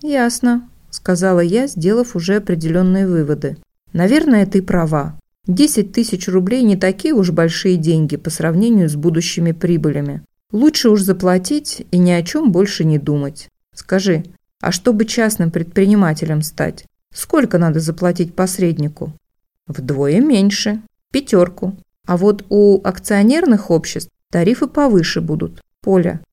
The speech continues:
надеюсь, ты понимаешь, что эта информация не для широкой публики", запоздала, озаботилась Турковская.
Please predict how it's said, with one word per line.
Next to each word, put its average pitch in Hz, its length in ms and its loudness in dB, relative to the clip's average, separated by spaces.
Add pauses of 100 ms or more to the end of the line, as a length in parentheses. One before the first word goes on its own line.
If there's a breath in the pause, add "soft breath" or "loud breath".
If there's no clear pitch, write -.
(140)
надеюсь, 196 400 2
ты 190 100 -2
понимаешь, 190 840 0
что - 200 -4
эта 185 200 2
информация 175 720 -2
не 175 120 2
для 185 140 -2
широкой 190 480 0
публики", 170 580 -4 (300)
запоздала, 160 720 -2
озаботилась 160 760 -4
Турковская. 165 760 -8